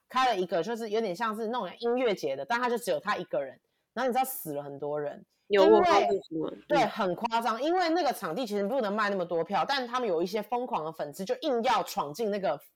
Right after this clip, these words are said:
Speaker 1: 就是那个栅栏里面，所以等于说那个场地有点 overload。然后 Travis Scott 的表演风格，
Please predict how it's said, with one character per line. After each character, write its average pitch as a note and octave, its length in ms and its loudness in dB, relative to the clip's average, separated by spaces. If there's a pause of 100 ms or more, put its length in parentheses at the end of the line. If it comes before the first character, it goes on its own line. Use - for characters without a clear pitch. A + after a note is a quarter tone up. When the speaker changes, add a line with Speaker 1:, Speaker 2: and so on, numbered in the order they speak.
(140)
Speaker 1:
就 C4 120 -4
是 A3+ 60 -2
那 A#3+ 80 0
个 F#3+ 100 -2
栅 F#3 320 -2
栏 C#3 220 -4
里 C#3+ 120 -4
面， D#3 220 -8 (300)
所 F#4+ 120 0
以 F#4 60 2
等 G#3 180 2
于 G3 60 -2
说 A#3 200 0
那 D#4 160 0
个 A#3+ 100 0
场 F3 220 -10
地 A3+ 60 0
有 A#3 80 4
点 F#3+ 140 -2
overload。 F3+ 680 0 (300)
然 A#3 160 -2
后 D4 340 2 (120)
Travis D4+ 280 0
Scott C#4 260 0
的 G#3 60 0
表 F3+ 200 0
演 F#3 200 0
风 G3 260 -2
格， C#3+ 320 -6